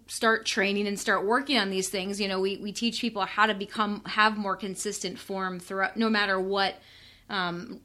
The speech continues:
pace they're running, but it just naturally happens. Like, when you go out and you run slower versus when you go out and run really fast, you're just going to have a different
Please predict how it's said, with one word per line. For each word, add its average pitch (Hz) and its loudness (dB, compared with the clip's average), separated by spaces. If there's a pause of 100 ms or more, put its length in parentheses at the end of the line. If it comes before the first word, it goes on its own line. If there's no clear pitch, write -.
pace 262 0
they're 190 0
running, 202 2
but 214 2
it 233 2
just 269 -2
naturally 254 0
happens. 220 0
Like, 202 -2
when 226 4
you 240 4
go 233 4
out 233 2
and 233 4
you 220 4
run 220 2
slower 208 0 (260)
versus 214 0
when 214 0
you 214 2
go 208 -2
out 208 0
and 202 -8
run 208 -2
really 214 2
fast, 220 6
you're 240 0
just 269 -2
going 262 0
to 220 -2
have 254 -2
a 208 -4
different 202 -6